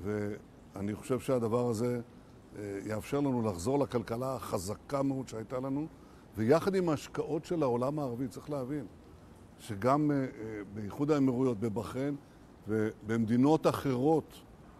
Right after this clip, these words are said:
שאני חושב שאנחנו נשיג איתם שלום יותר מוקדם ממה שחושבים, המשמעות הכלכלית היא אדירה. אדירה. זה הזרמה של מיליארדי דולרים, הרבה מאוד מיליארדי דולרים לכלכלת ישראל.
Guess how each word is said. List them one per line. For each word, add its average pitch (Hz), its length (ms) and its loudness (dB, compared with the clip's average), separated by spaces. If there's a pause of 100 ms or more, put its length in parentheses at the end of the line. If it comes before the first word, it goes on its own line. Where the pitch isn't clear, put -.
(120)
שאני 113 300 -2
חושב 117 280 -2
שאנחנו 120 320 -2
נשיג 117 280 -2
איתם 113 260 -4
שלום 120 400 -2 (280)
יותר 143 240 2
מוקדם 123 320 2
ממה 117 240 0
שחושבים, 127 480 -10 (640)
המשמעות 117 1400 0
הכלכלית 151 760 0
היא 131 140 0
אדירה. 110 400 -2 (640)
אדירה. 175 540 4 (440)
זה 120 140 4
הזרמה 139 640 2
של 127 300 -4 (100)
מיליארדי 131 880 4
דולרים, 131 600 2
הרבה 113 480 -2
מאוד 143 460 -4 (280)
מיליארדי 113 340 0
דולרים 131 460 0
לכלכלת 123 540 -4
ישראל. 110 400 -10